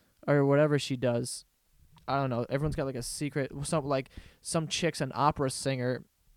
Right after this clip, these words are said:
and, like, she's the winner. I don't know. I, I really don't know how you train for a beauty pageant. I don't know. I know that it's Miss Universe, so it's, like, pretty important in that, in that world. Um,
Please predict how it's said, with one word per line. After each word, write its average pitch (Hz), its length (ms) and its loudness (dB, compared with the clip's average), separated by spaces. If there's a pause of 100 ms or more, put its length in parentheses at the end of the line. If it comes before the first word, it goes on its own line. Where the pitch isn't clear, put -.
(100)
and, 135 160 -10
like, 120 160 -10
she's 143 240 -4
the 127 100 0
winner. 120 200 2
I 151 80 4
don't 170 160 4
know. 120 240 0
I, 170 140 6
I 175 100 4
really 226 200 4
don't 220 140 6
know 196 100 6
how 170 120 4
you 170 120 4
train 165 360 2
for 147 140 2
a 135 60 2
beauty 139 240 0
pageant. 127 400 -2
I 139 100 0
don't 147 240 2
know. 139 280 0 (320)
I 143 120 4
know 147 180 4
that 143 180 2
it's 139 180 -4
Miss 139 320 -4
Universe, 139 1000 -2 (920)
so 139 240 0
it's, - 160 -4
like, 120 220 -2 (100)
pretty 127 320 -4
important 143 580 -4
in 156 180 -2
that, 160 260 -2
in 165 140 -2
that 170 180 -2
world. 185 320 -2 (720)
Um, 135 440 0